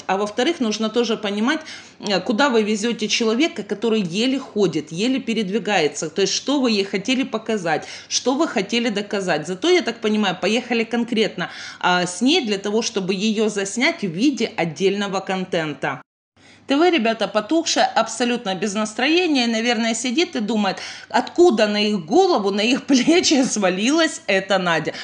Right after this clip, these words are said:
"Мама, а что вы хотели? Любишь кататься? Люби и саночки возить". Вот что такое персональный повар, вот что такое халявные сумки и каким боком они для вас вылазят. Вот и результат налицо.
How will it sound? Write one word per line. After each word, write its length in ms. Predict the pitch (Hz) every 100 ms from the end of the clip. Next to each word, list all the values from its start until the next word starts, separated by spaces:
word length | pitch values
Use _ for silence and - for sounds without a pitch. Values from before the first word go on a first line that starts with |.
| -
"Мама, 320 | 202 220 190 175
а 40 |
что 220 | - 269
вы 100 | 269
хотели? 440 | - 220 214 165 147
Любишь 400 | 196 220 233 -
кататься? 560 | 202 - 339 - -
Люби 440 | 214 214 170 202 254
и 180 | - 220
саночки 640 | - 175 196 190 - 190
возить". 360 | 175 185 175 - - -
Вот 200 | 247 359
что 160 | - 233
такое 340 | 208 - 208
персональный 840 | - 202 - 190 196 233 269 220
повар, 440 | - 190 165 147 185
вот 180 | 302
что 220 | - - 202
такое 400 | 247 262 302 -
халявные 760 | - 214 214 254 254 220 214
сумки 420 | - 220 190 175 - -
и 120 | 240 262
каким 480 | 277 269 254 190 160
боком 440 | 277 359 175 160 -
они 440 | 190 196 262 285
для 280 | 196 165 190
вас 340 | 165 185 208 175
вылазят. 540 | 196 190 170 170 -
Вот 320 | 170 226 349 -
и 100 | 214
результат 600 | 185 170 175 208 233 208
налицо. 540 | 185 185 - - 180